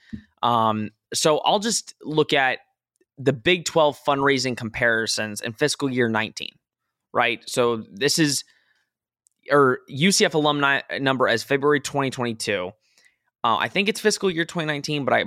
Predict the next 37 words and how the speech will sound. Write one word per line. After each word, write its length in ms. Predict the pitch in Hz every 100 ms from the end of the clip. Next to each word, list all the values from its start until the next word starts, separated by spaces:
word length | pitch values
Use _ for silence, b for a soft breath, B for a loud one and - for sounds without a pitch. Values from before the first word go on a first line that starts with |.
| -
I 80 | 127
might 180 | 135 151
be 120 | 143
wrong 260 | 127 113
on 100 | 104
this. 160 | 85 95
So 100 | 120
again, 260 | 110 98 95
please 440 | 123 120 113 - 117
go 160 | 107
look. 280 | 98 73 - _ b b b b b b b _ _ _ 151
In 80 |
the 60 | 160
new 120 | 220
Big 160 | 220 165
Twelve, 260 | 147 135
U 120 | 135 156
C 180 | 143
F 180 | 131 127 -
is 300 | 131 120 - - -
eleventh, 800 | 123 120 117 104 95 - - - _ _ _ -
um, 520 | 120 110 104 87 - _ _ _ - -
when 120 | 127 127
it 60 |
comes 220 | 135 127
to 100 | -
dollars 540 | 123 120 107 113 107 -
raised. 500 | 113 62 - - - _ _
They 100 | -
raised 240 | 113 98 -
thirteen 400 | 220 214 202 165
million 380 | 151 147 135
dollars, 640 | 120 110 107 104 101 - - b b b
um, 540 | - 120 110 104 101 - _ _ _ - - _ _ _ _ _ -
in 460 | 120 113 110 104 107
whatever 460 | - 120 131 135 135
year 640 | 113 117 113 117 110 104